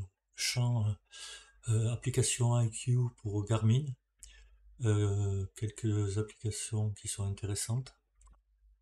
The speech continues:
Euh, tout d'abord, je vais faire la démonstration sur, euh, le, la,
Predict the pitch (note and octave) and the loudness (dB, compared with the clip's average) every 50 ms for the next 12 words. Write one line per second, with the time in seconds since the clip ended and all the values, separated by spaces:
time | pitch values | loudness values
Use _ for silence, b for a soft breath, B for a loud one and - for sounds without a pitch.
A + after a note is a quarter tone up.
0 | _ _ _ _ _ _ _ _ _ - A2 G#2+ G#2+ G#2 G#2 G2+ G2+ - - A#2 | _ _ _ _ _ _ _ _ _ -2 0 2 2 2 2 0 -2 -2 -2 -2
1 | A2 A2+ A2 A2 A#2+ B2 B2 A2 G#2 - - A2+ A2+ A2 A2 G#2+ G#2 - - A2+ | 0 2 2 2 2 2 0 -2 -4 -4 0 2 2 2 2 0 0 0 0 0
2 | A2 G#2+ - - - - - - A#2+ A#2+ A#2 G2+ A2 G#2+ G#2 G#2 G#2 G#2 G#2 G2+ | 0 0 -2 -4 -6 -6 -4 0 0 0 0 0 0 0 0 0 0 0 0 0
3 | G2+ G2 G2 G2 G2 F#2+ G2 G2+ G#2+ A2 G#2 - _ _ G#2+ G#2+ A2 A2 G#2+ G#2 | 0 -2 -2 -2 -2 -2 -4 -4 -8 -10 -14 -16 _ _ -2 0 0 0 0 -2
4 | - - - A2 G#2 - - - - A#2+ B2 B2+ B2 - - - - - A#2 A2+ | -4 -6 -6 -4 -4 -4 -4 -4 -2 0 2 2 0 0 -2 -4 -4 -2 -2 -2
5 | A2 G#2+ - - G#2+ G2+ G2+ G2+ G2 F#2+ G2 B B B B B B B B B | -2 -4 -4 -4 -2 -2 0 0 -2 -2 -4 B B B B B B B B B
6 | B B B B B B _ _ - A#2 G#2+ G#2 G#2 G2+ G2 G2 G2 G2+ G2+ G2 | B B B B B B _ _ -2 0 2 2 2 2 2 0 0 -2 -2 -4
7 | G2+ G#2 G#2 A2 - _ _ _ _ - - _ _ _ - A#2+ A2 A2 G#2+ C3 | -6 -6 -8 -10 -16 _ _ _ _ -20 -20 _ _ _ -10 -6 -6 -6 -6 -6
8 | D#3+ C#3+ B2+ B2 | -8 -8 -4 -4